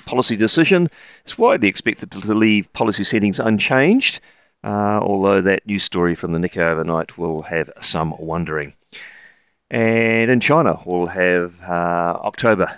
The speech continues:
P M Is from the official source. Uh, they should reflect some stability and activity as the policy stimulus starts to filter its way through the system.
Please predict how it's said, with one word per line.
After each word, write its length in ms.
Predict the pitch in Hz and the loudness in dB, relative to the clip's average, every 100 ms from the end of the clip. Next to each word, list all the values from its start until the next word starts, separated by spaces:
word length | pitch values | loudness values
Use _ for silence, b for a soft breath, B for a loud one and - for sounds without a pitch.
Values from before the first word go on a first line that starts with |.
| - | -12
P 140 | - | -4
M 100 | 95 | 0
Is 360 | 98 143 160 - | 2 2 2 -2
from 260 | - 92 85 | -4 -4 -2
the 520 | 87 87 87 87 87 | -2 0 -2 -2 -4
official 520 | 85 - - 123 98 107 | -6 -4 0 2 0 -4
source. 580 | - 147 175 214 - - b b b b | -6 0 2 2 0 -2 b b b b
Uh, 320 | 95 92 87 90 | -10 -4 -4 0
they 180 | 101 | 0
should 240 | 95 - 76 | 0 -2 -8
reflect 320 | - 78 - | -12 -12 -8
some 220 | - 78 | -6 -6
stability 720 | - - 80 101 90 - 85 | -6 -8 -6 -4 -2 -4 -6
and 100 | 85 | -6
activity 560 | 82 - - 90 80 78 | -8 -10 -6 -4 -4 -4
as 220 | 78 78 | -4 -6
the 180 | 85 82 | -10 -10
policy 400 | - 117 92 85 | -4 -4 -4 -8
stimulus 580 | - 98 87 85 82 - | -8 -4 -2 -2 -2 -6
starts 360 | - - 123 - | -10 -4 -4 -4
to 100 | - | -14
filter 280 | - 87 - | -12 -12 -10
its 160 | - | -10
way 200 | - 80 | -6 -6
through 400 | 80 - 85 80 | -6 -8 -8 -8
the 260 | 78 87 - - | -8 -10 -8 -8
system. 420 | 95 - 85 | -8 -8 -10